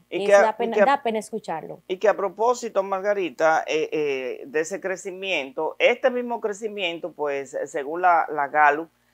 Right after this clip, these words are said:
Speaker 1: pues, hay un porcentaje increíble sobre los sesenta y siete y punto por ciento que piensa que ese crecimiento del cual tú hablas, pues, eh, beneficia a los ricos, o sea que entonces para los pobres como que si no creciera.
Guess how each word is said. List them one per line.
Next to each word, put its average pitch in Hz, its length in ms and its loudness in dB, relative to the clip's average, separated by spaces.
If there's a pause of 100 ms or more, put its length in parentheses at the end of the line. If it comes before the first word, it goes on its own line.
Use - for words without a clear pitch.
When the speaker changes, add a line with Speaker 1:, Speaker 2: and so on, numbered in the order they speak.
(300)
Speaker 1:
pues, 143 640 -2
hay 139 140 2
un 160 120 -8
porcentaje 180 580 0
increíble 180 600 -2
sobre 147 520 -4
los 143 200 -6
sesenta 147 420 -6
y 143 40 -6
siete 175 340 -4
y 156 60 -6
punto 165 340 -10
por 175 180 -10
ciento 185 300 -8
que 196 80 -8
piensa 165 420 -8
que 147 280 -2
ese 220 220 -8
crecimiento 214 800 -6
del 165 120 -2
cual 170 260 -2
tú 185 220 2
hablas, 160 440 2 (460)
pues, 151 600 0
eh, 143 120 0
beneficia 143 920 -2
a 135 40 0
los 131 180 -8
ricos, - 420 -12
o - 20 -20
sea 143 160 -6
que 123 360 -10
entonces 139 300 -10
para 143 200 0
los 139 160 -6
pobres 139 300 -12
como 143 200 -18
que 139 120 -12
si 139 80 -14
no 143 120 -18
creciera. 143 440 -12